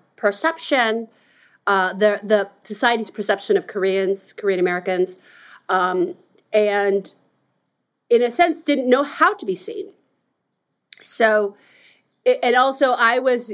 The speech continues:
young, I was queer, I was, um, very much, uh, a feminist, not what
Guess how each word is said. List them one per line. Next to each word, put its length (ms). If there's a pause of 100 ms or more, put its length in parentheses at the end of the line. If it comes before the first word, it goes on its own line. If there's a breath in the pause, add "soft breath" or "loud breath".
young, 640
I 180
was 400
queer, 520
I 160
was, 280 (140)
um, 420 (360)
very 440
much, 480
uh, 360 (760)
a 60
feminist, 680
not 640 (140)
what 500